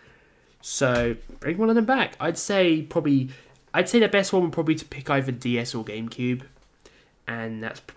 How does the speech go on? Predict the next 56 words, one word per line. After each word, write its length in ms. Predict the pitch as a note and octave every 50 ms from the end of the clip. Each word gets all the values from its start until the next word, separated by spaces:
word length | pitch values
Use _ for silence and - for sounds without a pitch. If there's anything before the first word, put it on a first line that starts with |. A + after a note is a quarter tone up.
| _ -
the 60 | B2
most, 460 | B2 B2+ A#2+ A#2+ A#2 - - - - -
I 40 | B2
think 120 | - E3 D#3+
that's 140 | D3+ D3+
probably 240 | - - D#3 C#3+ B2
the 60 | A2+
best 300 | A2+ B2 G#2+ - - -
thing 200 | - - - A2
to 80 | - B2
do 180 | - - - -
there. 280 | - - - - - - - _ _ _ _ _ _ _ _ _ _ _ _ _ _ _ _ _ _ _ _ _ - - - C3+
But 100 | C#3 C#3
also, 360 | C3+ C3 B2+ - B2+ A2 G#2+
I'd 120 | A2 A2
like 140 | A2+ A2 G#2+
to 80 | - -
see 80 | B2+
the 60 | A2+
Wii 240 | G2+ G2+ G#2+ G#2 A2
one 160 | A2 A2 A2+
back, 340 | A2 A2+ A2+ A#2 A2+ - -
because 340 | - B2 - - G#2+ G2 -
the 80 | A#2 G#2+
Wii 200 | G#2+ G#2+ G2+ G2
one, 240 | G#2 G2+ G2 G2+ - _ _ - - - - _ _ _ -
I, 380 | A#3+ - F#3+ A3 B3 C#4 C#4 C4
I 180 | - F#3+ G#3+
grew 220 | G#3+ F#3 G#3+ A#3 B3+
up 120 | B3+ B3+
on 80 | B3+ B3+
Mario 140 | B3 B3 A#3+
Kart 260 | B3 A#3+ A#3+ G#3+ F#3
Wii. 320 | G3+ A3 A3 G#3 E3+ D3+
Mario 200 | D#3+ D#3+ F3 F3
Kart 200 | F3 G3 F#3 F#3
Wii 180 | F#3 F#3 F#3 F#3
Castle 400 | - - F3+ F3 F3+ - F3 F3
is 120 | E3+ E3
great. 420 | - F#3 G3 G3 C#3 - - - -
Bring 180 | D#3 D#3+ F3+
it 100 | F3+ F3+
back. 420 | - F3+ F3+ D#3 A#2 A#2 - - - - - - - - -
But 80 | - D#3
also, 400 | D#3+ E3 D#3+ - F3 E3+ D#3+ D#3
an 100 | D3+ C#3
S 260 | - C#3 C#3 - -
N 120 | E3 D#3+ E3
E 100 | F3 F3+
S 180 | F3+ F3 F3+
one 200 | F#3 F3+ F#3 F#3
would 100 | F#3+ F3+
be 80 | F#3 F#3
cool 300 | F#3 - F#3 F3+ F#3 F#3+
as 120 | F#3 F#3+
well. 380 | G3 G3 G3+ G3+ G3 F#3+ F#3+